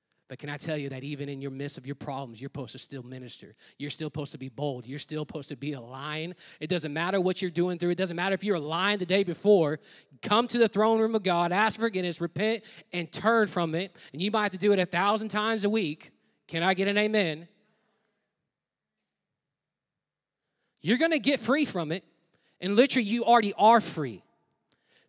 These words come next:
You're just gonna have to come to the realization and understanding that you're free. Amen? So everywhere we go, we are being a witness. Now, this story of Ananias, Ananias was an ordinary man.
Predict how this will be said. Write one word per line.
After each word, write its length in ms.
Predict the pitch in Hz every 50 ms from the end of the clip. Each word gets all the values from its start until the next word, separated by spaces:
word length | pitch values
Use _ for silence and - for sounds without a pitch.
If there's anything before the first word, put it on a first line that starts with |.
| _ _ _
You're 160 | 135 143 233
just 120 | 254 220 -
gonna 120 | 240 226
have 80 | 220 -
to 60 | -
come 180 | - 220 226
to 100 | 214 -
the 100 | 202 190
realization 560 | 185 220 220 202 175 147 180 202 208 196 - 202
and 100 | 175 180
understanding 420 | 185 170 165 - 196 185 180 160
that 140 | 160 156 139
you're 120 | 139 151
free. 440 | - - - 170 165 143 120 98 - _ _ _ _ _ _ _ _ _ _ _ _ _ _ _ _ _ _ _ -
Amen? 400 | 160 175 185 190 208 214 208 202 _ _ _ _ _ _ _ _ _ _ _ _ _ _ _ _ _ _ _ - - _ - - - _ _
So 160 | - - 214 -
everywhere 440 | - 240 277 294 320 285 262 269 254
we 200 | 240 233 240 214
go, 580 | 175 175 214 254 320 277 185 170 170 190 220 - _ _ _ _ _ _ _ _ _ _ _ -
we 200 | 151 214 240 240
are 140 | 214 208
being 420 | 185 156 233 247 240 214 202 196 196 -
a 80 | - 196
witness. 720 | 196 180 226 247 175 170 143 127 117 - - - - - - _ _ _ _
Now, 140 | 190 202 214
this 160 | 208 240 220
story 380 | - - - 277 330 320 285 226
of 60 | 220
Ananias, 760 | 233 214 208 202 196 208 240 262 226 175 147 127 - - - -
Ananias 600 | 208 233 277 320 311 262 214 208 208 208 196 -
was 140 | 196 185 170
an 100 | 185 165
ordinary 540 | - 196 208 226 214 214 196 190 190 185 175
man. 320 | 170 170 160 139 117 101